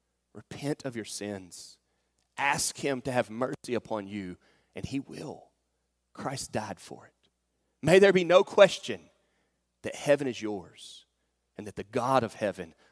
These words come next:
loves you and sent Christ for you. May you model that by trusting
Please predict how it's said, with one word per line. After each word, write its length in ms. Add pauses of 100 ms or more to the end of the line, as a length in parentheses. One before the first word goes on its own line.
(100)
loves 460
you 260 (300)
and 100
sent 280
Christ 340
for 240
you. 200 (340)
May 140
you 100
model 540
that 460 (340)
by 100
trusting 760